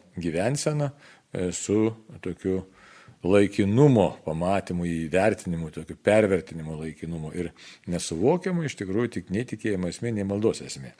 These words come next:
Tai va, tai dabar toks už tai sako, kad tik mes turime būti budrus,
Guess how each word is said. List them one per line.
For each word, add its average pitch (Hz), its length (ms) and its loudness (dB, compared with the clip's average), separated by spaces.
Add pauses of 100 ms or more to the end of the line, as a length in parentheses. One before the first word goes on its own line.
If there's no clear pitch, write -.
(920)
Tai 120 140 12
va, 98 120 12
tai 107 220 10 (240)
dabar 117 340 8
toks 123 360 4
už - 120 -2
tai 120 160 8
sako, 113 320 6
kad 101 140 2
tik 101 180 2
mes 95 160 0
turime 110 320 4
būti 110 300 2
budrus, 95 760 6